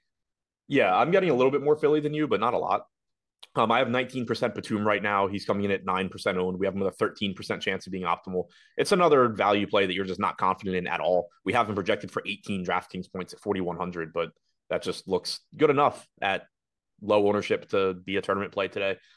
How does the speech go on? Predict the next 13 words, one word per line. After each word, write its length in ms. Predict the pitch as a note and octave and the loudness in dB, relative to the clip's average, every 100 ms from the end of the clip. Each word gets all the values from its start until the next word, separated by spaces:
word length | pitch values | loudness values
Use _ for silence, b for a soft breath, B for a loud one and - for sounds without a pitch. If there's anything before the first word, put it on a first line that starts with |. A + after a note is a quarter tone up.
| b - | b -2
I'm 80 | |
getting 180 | C3 C3+ | 2 2
the 60 | B2 | 2
eighteen 280 | B2+ - A2 | -2 -4 -6
percent 300 | G#2+ G#2 F#2 | -4 -2 0
Melton, 420 | F#2 - A2 G2+ | -2 0 -2 -2
also 420 | F#2+ F#2+ G#2+ G2 | -2 -2 -2 -2
sixty-three 500 | - G#2+ - - G2+ | -2 -6 -6 -4 -2
hundred, 280 | F#2+ G2 F2 | -2 -2 -2
point 180 | G#2 - | -4 -2
guard, 180 | F#2+ | -4
shooting 240 | - F#2+ F#2+ | -4 -4 -2
guard. 240 | F#2+ F#2 | -2 -2